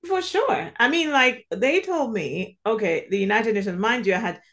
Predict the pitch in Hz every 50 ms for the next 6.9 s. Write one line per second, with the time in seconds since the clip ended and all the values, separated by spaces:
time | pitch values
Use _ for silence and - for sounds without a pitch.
0 | _ - - 226 226 226 - 240 - 185 190 190 185 190 - _ - - 190 190
1 | 190 185 170 170 160 151 160 160 165 151 180 180 175 165 160 160 160 - - 180
2 | 180 175 175 - - 175 - 185 - 175 165 170 175 165 156 151 - 175 175 170
3 | 165 160 - 180 175 170 165 165 165 160 160 151 160 185 220 220 208 202 - 170
4 | 170 175 170 - 175 175 165 165 160 160 156 156 196 196 185 175 165 170 160 160
5 | - _ _ _ _ - 202 190 190 202 180 175 180 185 170 160 156 180 220 214
6 | 208 180 160 185 180 180 175 170 170 175 170 165 160 165 170 160 - -